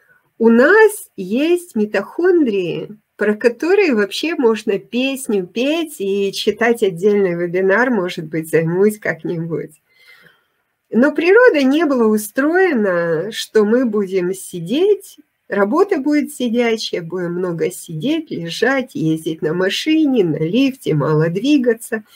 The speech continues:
много есть, что природа не ожидала, что человек превратится вот в какое-то пассивное, паразитирующее существо, которому главное поесть, поспать <laughs>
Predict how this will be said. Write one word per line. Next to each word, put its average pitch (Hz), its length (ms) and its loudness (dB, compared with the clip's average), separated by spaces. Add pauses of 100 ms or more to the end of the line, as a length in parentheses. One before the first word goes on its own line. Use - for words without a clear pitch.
(300)
много 170 400 2
есть, 269 680 0
что 175 600 -4 (800)
природа 359 460 8
не 339 180 6
ожидала, 277 840 2
что 208 320 -4
человек 302 340 -4
превратится 202 1000 -2
вот 185 160 -10
в - 40 -20
какое-то 180 920 -2 (140)
пассивное, 294 800 2
паразитирующее 180 1120 -4
существо, 269 960 -4 (600)
которому 196 960 4 (460)
главное 202 420 2
поесть, 277 440 0
поспать 202 480 0
<laughs> 233 120 -2